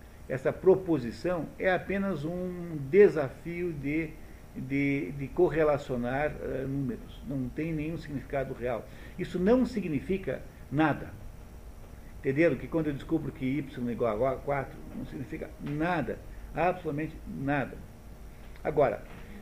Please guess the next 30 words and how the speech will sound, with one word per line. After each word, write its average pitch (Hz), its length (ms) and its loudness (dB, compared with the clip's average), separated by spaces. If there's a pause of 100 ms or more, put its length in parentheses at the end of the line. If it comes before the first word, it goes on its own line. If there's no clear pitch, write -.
quando 214 200 12
eu 208 100 12
faço 180 280 8
essa 156 160 0
conta 151 420 2 (580)
em 180 100 0
função 131 480 0 (200)
de 165 60 6
alguma 143 320 8
coisa 131 240 4
concreta, 139 640 6
por 143 100 0
exemplo, 117 320 2
eu 127 60 4
tenho 160 240 2
trezentos 147 560 2
gramas 139 380 4
de 135 60 0
não 135 100 2
sei 139 220 4
o 135 60 4
quê, 139 380 6
mais 131 260 4
duzentos 131 360 0
gramas 131 280 0
de 123 60 -2
não 123 100 -2
sei 127 180 2
o 113 40 0
quê, 131 380 2